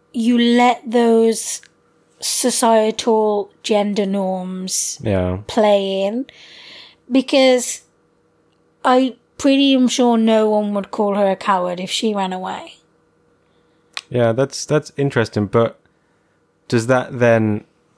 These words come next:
Speaker 2: excuse what he did because there's a double standard hypothetically in the abstract?
Speaker 1: No, I think it's just you admitting that you do play into gender roles yourself, because she's saying she doesn't feel safe now.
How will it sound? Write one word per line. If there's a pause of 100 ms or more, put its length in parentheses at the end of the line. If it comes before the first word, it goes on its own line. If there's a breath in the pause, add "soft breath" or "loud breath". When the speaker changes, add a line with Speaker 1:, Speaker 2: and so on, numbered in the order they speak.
(200)
Speaker 2:
excuse
what
he
did
because
there's
a
double
standard (260)
hypothetically
in
the
abstract? (120)
Speaker 1:
No,
I
think
it's
just
you
admitting
that
you
do
play
into
gender
roles
yourself,
because
she's
saying
she
doesn't
feel
safe
now.